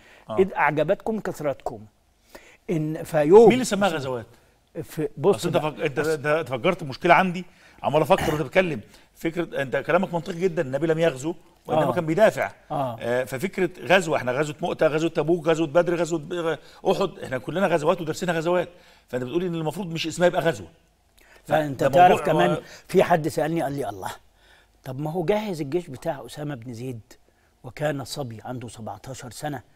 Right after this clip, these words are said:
Speaker 2: قبل أن يموت النبي
Speaker 1: آه.
Speaker 2: عليه الصلاة والسلام، آه، ليذهب إلى، آه، الشام".
Speaker 1: صحيح.
Speaker 2: صحيح، لم تكن غزوة، إنما قال له:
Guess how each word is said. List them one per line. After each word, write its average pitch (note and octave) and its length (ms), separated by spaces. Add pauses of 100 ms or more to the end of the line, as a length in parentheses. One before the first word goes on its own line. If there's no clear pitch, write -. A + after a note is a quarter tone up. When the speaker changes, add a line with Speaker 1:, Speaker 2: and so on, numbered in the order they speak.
(280)
Speaker 2:
قبل C#3+ 240
أن C#3 180
يموت C3+ 320 (320)
النبي A2 320
Speaker 1:
آه. B2 180 (300)
Speaker 2:
عليه A2+ 220
الصلاة A#2+ 380
والسلام، D3 460 (760)
آه، B2+ 580
ليذهب C3+ 640
إلى، D#3 360 (420)
آه، A#2+ 720
الشام". C3+ 400 (580)
Speaker 1:
صحيح. A2+ 300 (560)
Speaker 2:
صحيح، - 540 (340)
لم C#3 80
تكن C#3+ 340
غزوة، C3 360 (420)
إنما G#3 440
قال G3+ 440
له: F#3 300